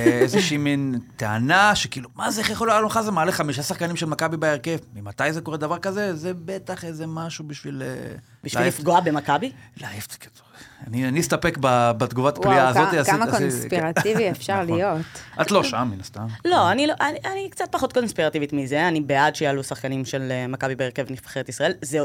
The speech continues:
Speaker 2: זה תורם לי לזהות שלי בנבחרת ישראל, זאת אומרת, כאילו,
Speaker 1: את
Speaker 2: ב-,
Speaker 1: צריכה
Speaker 2: ברמת
Speaker 1: אבל את
Speaker 2: האהדה.
Speaker 1: הזהות הזאת?
Speaker 2: אני
Speaker 1: זאת
Speaker 2: חושבת
Speaker 1: אומרת, כשיש משחק של הנבחרת,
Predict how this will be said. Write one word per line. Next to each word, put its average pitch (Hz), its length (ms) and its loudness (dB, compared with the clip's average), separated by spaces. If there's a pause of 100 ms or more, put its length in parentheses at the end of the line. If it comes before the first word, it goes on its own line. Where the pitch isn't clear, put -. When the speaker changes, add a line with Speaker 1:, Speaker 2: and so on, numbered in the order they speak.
Speaker 2:
זה 123 140 -4
תורם 160 320 2
לי 185 240 0
לזהות 151 440 -2
שלי 151 360 -2
בנבחרת 123 420 -8
ישראל, 113 220 -12
זאת - 100 -18
אומרת, - 220 -14
כאילו, 123 260 -10 (160)
Speaker 1:
את 127 60 -2
Speaker 2:
ב-, 143 40 0
Speaker 1:
צריכה 135 320 0
Speaker 2:
ברמת 196 160 6
Speaker 1:
אבל 285 40 4
את 269 100 0
Speaker 2:
האהדה. 247 120 2
Speaker 1:
הזהות 262 160 -2
הזאת? 254 260 -4
Speaker 2:
אני 277 60 -6 (1160)
Speaker 1:
זאת 180 100 0
Speaker 2:
חושבת 170 140 4
Speaker 1:
אומרת, 165 340 2 (600)
כשיש 190 280 0
משחק 202 220 0
של 196 80 0
הנבחרת, 139 580 -2